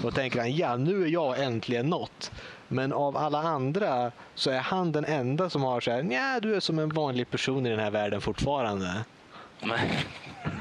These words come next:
Speaker 1: <laughs> Så det bryter ner förhoppningen helt, men han vä-, vägrar att, eh,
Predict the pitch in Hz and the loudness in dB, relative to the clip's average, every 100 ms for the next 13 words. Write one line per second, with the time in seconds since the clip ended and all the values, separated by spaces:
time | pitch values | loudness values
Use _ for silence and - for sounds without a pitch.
0 | 233 - 247 208 - - 170 - - 156 | -2 -2 -2 -2 -4 -8 -8 -8 -10 -4
1 | - 147 165 151 160 156 151 151 143 143 | 0 2 2 2 2 2 2 2 2 2
2 | 135 135 - 139 139 151 190 131 113 127 | 0 -2 0 0 2 2 2 2 0 0
3 | 139 139 151 135 127 135 139 123 143 165 | 0 2 2 2 2 2 2 2 2 2
4 | 131 120 - - 117 113 | 2 0 -2 -2 0 2